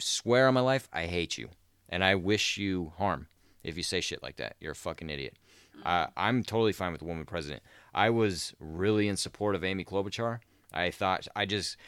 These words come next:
Speaker 1: that's another one. You know, I was talking about fucking Park Ranger Aaron and Roseanne, but when I saw Amy Klobuchar, I felt that she was the most honest fucking, and there were actually a couple others, Tulsi Gabbard as well,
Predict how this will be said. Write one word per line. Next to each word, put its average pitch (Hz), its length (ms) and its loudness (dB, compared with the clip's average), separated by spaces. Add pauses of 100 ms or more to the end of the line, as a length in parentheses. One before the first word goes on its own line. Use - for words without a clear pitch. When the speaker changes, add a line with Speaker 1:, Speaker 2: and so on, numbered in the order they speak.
(480)
Speaker 1:
that's 120 240 2
another 143 280 4
one. 95 180 0
You 90 40 -2
know, 101 80 0
I 101 40 4
was 98 80 0
talking 110 160 -4
about 104 160 -2
fucking - 300 -8
Park - 320 -2
Ranger 95 280 -2
Aaron 101 300 0
and 90 120 -4
Roseanne, 95 400 0 (280)
but 104 180 2
when 98 120 2
I 92 80 2
saw 113 360 2
Amy 104 220 0
Klobuchar, 104 500 0
I 85 60 0
felt 101 340 0 (220)
that 73 220 -10 (100)
she - 160 -6
was 87 100 -4
the 101 60 0
most 107 220 2 (100)
honest 120 400 2
fucking, 113 640 -4 (540)
and 123 320 -2
there 147 120 4
were 165 140 4
actually 127 320 -2
a - 40 -6
couple 123 200 -2
others, 98 280 -2
Tulsi 113 360 -2
Gabbard 101 360 2
as 85 120 -6
well, 98 240 0